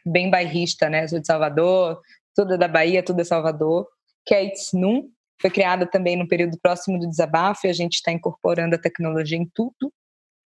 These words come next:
que a gente faz agora. Por isso o Desabafo deixou de ser apenas, beleza, uma organização que trabalha com educação, tal, pra ser um laboratório de tecnologias sociais aplicadas à geração de renda, por conta dessa tecnologia, comunicação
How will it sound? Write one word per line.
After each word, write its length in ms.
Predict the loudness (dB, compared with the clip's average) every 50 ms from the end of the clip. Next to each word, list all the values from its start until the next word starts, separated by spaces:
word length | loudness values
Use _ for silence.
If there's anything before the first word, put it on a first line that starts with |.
| _ _ -6
que 340 | -4 -2 0 0 2 2 0
a 60 | 0
gente 280 | 0 -2 -2 -4 -4
faz 400 | -2 0 2 4 4 2 2 2
agora. 500 | 0 -2 0 0 0 2 2 2 2 2
Por 200 | 0 0 0 0
isso 160 | 0 0 0 0
o 20 |
Desabafo 680 | 0 2 2 2 2 2 2 0 0 0 0 0 -4 -8 _ _ _ _ _ _ _ _ -2
deixou 240 | -2 0 0 0 -2
de 120 | -2 0
ser 120 | 0 0
apenas, 500 | 0 2 2 2 2 2 0 0 -2 -2
beleza, 460 | -2 0 0 2 2 2 2 2 2 0
uma 80 | 0
organização 500 | 0 0 0 0 0 0 0 0 0 0
que 80 | 0 0
trabalha 260 | -2 0 2 0 0
com 100 | 0 -2
educação, 640 | -2 0 -2 -2 -2 -2 0 2 2 2 2 -2 -4
tal, 360 | -2 0 0 2 2 2 2
pra 180 | 4 2 2 2
ser 220 | 2 -2 -2 0
um 80 | 0 2
laboratório 600 | 2 2 2 2 2 2 0 0 0 0 0 0
de 100 | 0 0
tecnologias 720 | -2 -2 0 -2 -2 0 0 0 0 0 0 -2 -2 -2
sociais 600 | -6 -6 -2 0 0 2 2 2 0 0 -4 -10 _ _ _ _ _ _ _ 0
aplicadas 560 | 0 2 2 0 2 4 2 2 4 2 2
à 40 | 2
geração 360 | 2 2 2 0 0 -2 0
de 80 | 0
renda, 460 | 0 0 2 2 2 2 2 0 -2 -4
por 120 | -4 -4
conta 200 | -4 -2 0 0
dessa 160 | -2 -2 -2 -4
tecnologia, 680 | -4 -4 -2 -2 -2 0 0 0 0 0 0 0 0
comunicação 680 | 0 0 0 0 0 0 0 0 0 0 -2 -2 -2 -4